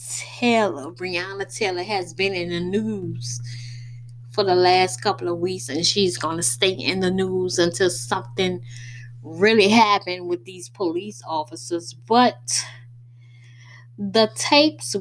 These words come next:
were released, um, from the grand jury. They were released on October the second. And if you listen to it, in my opinion, I always have an opinion.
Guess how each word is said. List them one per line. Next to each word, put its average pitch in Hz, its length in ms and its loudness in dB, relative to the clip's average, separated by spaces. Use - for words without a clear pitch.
were 175 480 6
released, 254 920 0
um, 247 960 4
from 247 220 4
the 226 80 2
grand 240 400 4
jury. 233 640 -2
They 208 160 4
were 185 260 2
released 185 440 -2
on 180 220 -2
October 190 540 -4
the 175 140 -6
second. - 880 -2
And 185 200 -4
if 170 280 -4
you 214 280 -2
listen 202 600 4
to 185 260 -4
it, 160 180 -6
in 185 160 0
my 165 460 0
opinion, 190 800 0
I 165 260 4
always 185 540 0
have 196 220 2
an 190 160 -2
opinion. 196 640 -4